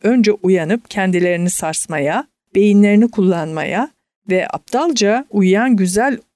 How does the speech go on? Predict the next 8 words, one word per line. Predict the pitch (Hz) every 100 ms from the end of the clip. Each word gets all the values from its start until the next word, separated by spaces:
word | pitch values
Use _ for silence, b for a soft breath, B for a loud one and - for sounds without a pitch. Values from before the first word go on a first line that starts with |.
| _ _
oyunu | 185 196 185 180
oynamaktan | 175 190 175 170 175 - 160 165
vazgeçmeye | 190 185 151 165 - 170 214 262 _ _
karar | - 196 202 170 170
vermelidir. | 147 - 135 107 107 202 - - _ _ _ _ _ _ _ _ _ _ _ _ _ _ _ _ -
Dokuzuncu | 233 262 233 262 247 269
ayrımın | 180 208 202 214 254
sonu. | - 190 170 180